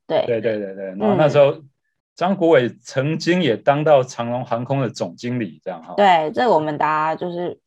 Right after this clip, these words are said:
Speaker 1: 这，这从这边开始我们才比较清楚了。
Speaker 2: 对，对，那时候他，
Speaker 1: <laughs>
Speaker 2: 他才渐渐的人家知道他，他是干嘛的这样。
Speaker 1: 对，对，对，知道他会开飞机又会修飞机，是一个
Speaker 2: 对。
Speaker 1: 资历还蛮强的人。
Speaker 2: 对，对，
Speaker 1: 嗯。
Speaker 2: 对，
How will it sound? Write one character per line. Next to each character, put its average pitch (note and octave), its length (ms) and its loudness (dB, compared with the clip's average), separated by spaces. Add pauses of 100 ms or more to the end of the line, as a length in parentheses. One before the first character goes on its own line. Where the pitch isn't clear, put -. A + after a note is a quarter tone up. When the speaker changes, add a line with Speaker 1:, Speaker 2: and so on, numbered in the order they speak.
Speaker 1:
这， G#3+ 180 0
这 A#3 260 2
从 F3+ 180 2
这 A3+ 140 2
边 A#3 120 4
开 G#3 160 2
始 G3+ 80 -4
我 B2 100 -4
们 G2 120 -12
才 - 160 -6
比 A2 60 -4
较 D3+ 100 2
清 D3 240 -10
楚 - 200 -18
了。 - 140 -20 (120)
Speaker 2:
对， A#2 100 -4
对， G#2 120 -4 (420)
那 - 80 2
时 D3 120 4
候 C#3 40 0
他， D3 180 0
Speaker 1:
<laughs> - 120 -10
Speaker 2:
他 D3+ 40 -4
才 A#2 340 2
渐 C3 360 -4
渐 C3 280 0
的 G2+ 400 -2 (260)
人 A#2+ 140 -4
家 B2 80 0
知 B2 240 -10
道 B2+ 200 4
他， B2 160 2
他 A#2+ 180 -6
是 B2 140 -6
干 B2 200 2
嘛 E2 240 -10
的 - 180 -20
这 - 100 -8
样。 - 60 -4
Speaker 1:
对， G#3 180 8
对， F#3+ 240 2
对， E3+ 360 -2
知 F#3+ 120 -6
道 G#3 120 0
他 G3 300 0
会 G#3 160 0
开 G3 180 -2
飞 F3+ 200 -2
机 F3+ 140 -2
又 F#3 120 -2
会 F3+ 140 -2
修 D#3+ 220 -6
飞 D3+ 200 -6
机， D3 260 -6
是 E3+ 200 -10
一 E3 80 -4
个 D3+ 160 -4
Speaker 2:
对。 A2+ 160 -2
Speaker 1:
资 D#3+ 100 -4
历 E3 140 -4
还 C#3 140 -12
蛮 A#2 220 -10
强 - 320 -20
的 - 80 -14
人。 - 160 -12 (420)
Speaker 2:
对， E3+ 180 -8
对， G#2+ 120 -10
Speaker 1:
嗯。 F2+ 40 -12
Speaker 2:
对， F2 320 -14